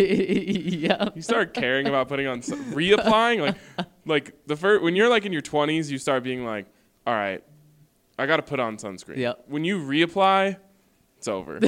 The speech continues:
Speaker 2: You might as well put on some New Balances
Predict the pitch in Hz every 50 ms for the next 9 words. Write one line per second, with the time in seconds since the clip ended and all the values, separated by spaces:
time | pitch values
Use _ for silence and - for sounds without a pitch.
0 | - - 139 139 147 165 175 170 165 156 143 147 143 139 135 139 151 147 139 135
1 | 139 135 127 123 123 123 127 127 120 120 117 113 113 113 113 - 113 113 110 110
2 | 110 - - - - - -